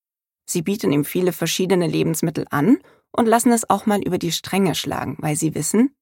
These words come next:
jede Erfahrung prägt sich ein. Sie stehen verteidigend hinter ihrem Kind, wenn die Oma sagt, „Iss bitte den Teller leer.“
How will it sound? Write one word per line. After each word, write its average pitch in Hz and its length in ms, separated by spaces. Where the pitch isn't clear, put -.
jede 226 280
Erfahrung 202 640
prägt - 360
sich - 300
ein. 104 280
Sie - 140
stehen 247 340
verteidigend 202 640
hinter 208 280
ihrem 185 260
Kind, 202 380
wenn 160 120
die 160 120
Oma 170 320
sagt, 170 340
„Iss 208 260
bitte - 300
den 180 180
Teller 214 320
leer.“ - 260